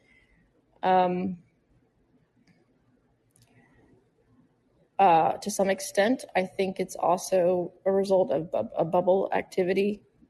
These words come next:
the Fed's cheap money. But, you know, um, I think it really needs the bubble activity. It really needs cheap money,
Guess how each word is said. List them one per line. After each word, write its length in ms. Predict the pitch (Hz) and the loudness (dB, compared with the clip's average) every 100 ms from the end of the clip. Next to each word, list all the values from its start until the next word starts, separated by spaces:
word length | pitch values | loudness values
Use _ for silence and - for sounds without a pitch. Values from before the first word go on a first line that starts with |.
| - | -20
the 80 | 214 | -2
Fed's 280 | 165 170 - | -2 -2 -6
cheap 220 | - 170 190 190 | -6 -4 -2 -2
money. 260 | 196 196 - _ _ _ _ _ _ _ _ _ _ - - - _ - | -2 -4 -12 _ _ _ _ _ _ _ _ _ _ -20 -20 -20 _ 6
But, 260 | 233 220 - - _ - | 6 6 -2 -20 _ 0
you 160 | 226 | 4
know, 340 | 196 185 185 - - _ _ _ _ _ _ _ _ _ _ _ _ _ _ _ _ _ 254 _ _ _ _ _ _ _ _ _ _ - | 6 6 4 -6 -20 _ _ _ _ _ _ _ _ _ _ _ _ _ _ _ _ _ _ _ _ _ _ _ _ _ _ _ _ 2
um, 520 | 185 180 170 185 180 - - - - - _ _ _ _ _ _ _ _ _ _ _ _ - - _ - | 4 4 2 -6 -8 -16 -20 -20 -20 -20 _ _ _ _ _ _ _ _ _ _ _ _ -20 -20 _ -2
I 60 | 208 | 0
think 220 | 269 302 | 4 4
it 120 | 320 - | 2 2
really 300 | 208 220 214 | 4 6 6
needs 280 | 196 175 - | 2 -4 -4
the 80 | |
bubble 340 | 180 175 165 160 | 0 2 2 0
activity. 480 | - - - - 107 | 0 -6 -6 -6 -4
It 80 | |
really 220 | 160 214 208 | 0 2 2
needs 220 | 202 - | 0 -4
cheap 240 | - 185 | -4 -2
money, 360 | 180 190 202 | -2 -2 -4